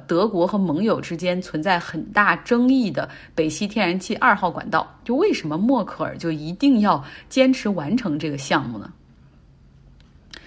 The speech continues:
先说一下德国的能源结构哈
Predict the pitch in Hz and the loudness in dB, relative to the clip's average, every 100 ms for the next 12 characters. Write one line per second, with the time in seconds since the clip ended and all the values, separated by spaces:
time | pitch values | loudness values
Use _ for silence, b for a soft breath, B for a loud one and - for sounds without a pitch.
0 | B B B - 311 311 349 277 262 220 | B B B 2 2 4 2 4 4 4
1 | - 180 254 240 175 180 180 156 - 175 | 0 2 2 4 4 4 4 2 0 -2
2 | 185 240 208 220 151 - 143 226 - 151 | 2 2 2 0 -2 -8 -6 -6 -6 -8
3 | - | -10